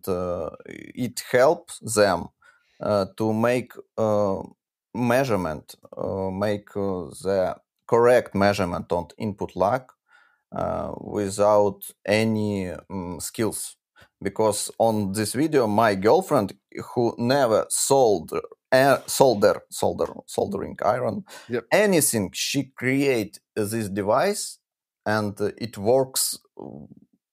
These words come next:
Speaker 1: instantly. It's really easy. And I wish to all people, do not afraid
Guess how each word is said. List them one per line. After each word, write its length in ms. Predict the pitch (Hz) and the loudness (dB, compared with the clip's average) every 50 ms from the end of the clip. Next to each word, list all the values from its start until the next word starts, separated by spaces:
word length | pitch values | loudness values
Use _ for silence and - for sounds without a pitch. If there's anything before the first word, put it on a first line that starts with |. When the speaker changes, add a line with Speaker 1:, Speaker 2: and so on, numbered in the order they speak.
| _ _ _ _ _ _ | _ _ _ _ _ _
Speaker 1:
instantly. 640 | - 131 131 120 - - 110 101 95 - 92 90 - - - _ _ _ _ _ _ _ _ _ _ _ _ _ _ _ _ _ | 0 0 0 0 0 -2 -4 -4 -4 -4 -4 -4 -6 -8 -12 _ _ _ _ _ _ _ _ _ _ _ _ _ _ _ _ _
It's 320 | - 104 101 - - - 113 | -8 -8 -8 -6 -6 -6 -4
really 360 | 110 123 151 139 127 110 101 - | -2 -2 0 0 0 -2 -2 -4
easy. 360 | 110 98 101 104 80 - - _ _ _ _ - - - - _ _ | -6 -8 -8 -10 -12 -14 -18 _ _ _ _ -20 -20 -20 -20 _ _
And 240 | - 107 113 110 110 | -2 -2 0 2 2
I 100 | 104 107 | 2 2
wish 320 | 110 120 131 131 - - - | 2 0 0 -2 -2 -4 -2
to 120 | 120 117 - - - | -2 -2 -2 0 2
all 180 | 120 123 117 110 | 2 2 2 0
people, 600 | - 147 175 190 - 214 202 170 139 - - - - 117 | 0 -2 -2 0 0 0 0 0 -2 -4 -8 -12 -10 -4
do 120 | 110 131 | -2 0
not 260 | 139 139 147 147 143 107 | 2 2 2 2 0 -2
afraid 520 | 104 - 123 127 139 165 180 185 - - | -2 0 2 2 2 2 0 -4 -8 -16